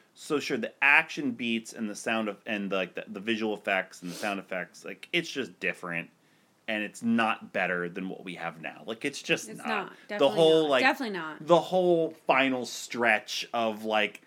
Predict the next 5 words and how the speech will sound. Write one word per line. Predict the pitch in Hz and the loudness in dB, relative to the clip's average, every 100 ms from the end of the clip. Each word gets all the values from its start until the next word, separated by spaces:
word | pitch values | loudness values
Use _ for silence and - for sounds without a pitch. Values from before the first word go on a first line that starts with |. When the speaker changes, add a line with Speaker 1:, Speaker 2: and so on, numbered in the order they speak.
| _ - | _ -10
Speaker 1:
these | 127 131 120 | -2 -2 -2
ships | - - 160 - - - - | -2 4 4 2 -12 -14 -8
chasing | - 156 131 143 127 | 4 4 4 -2 -2
each | 120 113 | -2 0
other, | 127 110 110 98 95 95 | 0 2 2 0 0 -6